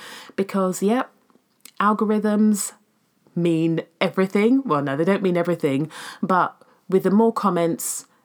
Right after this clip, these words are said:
the more, um, ratings and reviews I get, the more people are able to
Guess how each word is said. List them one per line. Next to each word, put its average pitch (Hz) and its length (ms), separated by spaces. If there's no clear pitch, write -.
the 165 60
more, 196 680
um, 170 640
ratings 165 760
and 160 280
reviews 156 480
I 156 100
get, 151 320
the 165 120
more 160 460
people 156 760
are 156 140
able 151 280
to 156 260